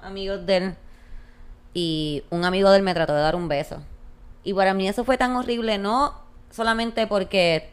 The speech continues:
porque tú me estás tratando de besar, pero cabrón, tú eres amigo de mi novio, como que ¿dónde está tu lealtad? What,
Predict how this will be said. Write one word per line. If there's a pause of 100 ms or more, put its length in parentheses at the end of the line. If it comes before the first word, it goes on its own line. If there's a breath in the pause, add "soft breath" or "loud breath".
porque
tú
me
estás
tratando
de
besar,
pero
cabrón,
tú
eres
amigo
de
mi
novio,
como
que
¿dónde
está
tu
lealtad?
What,